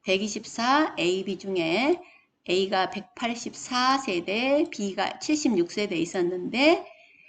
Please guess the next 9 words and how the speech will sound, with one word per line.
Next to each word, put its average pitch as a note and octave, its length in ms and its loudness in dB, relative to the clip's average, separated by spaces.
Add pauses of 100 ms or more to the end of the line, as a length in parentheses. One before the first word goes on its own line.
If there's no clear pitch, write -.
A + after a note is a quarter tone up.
(960)
A가 G#3 540 0
약간 A#3+ 440 -4
더 - 80 -4
높죠. C4 760 -2 (580)
그렇지만 A#3 720 0
큰 G#4+ 420 2
차이가 C4+ 380 2
있지는 G3+ 540 -2
않으니까요. A3+ 920 0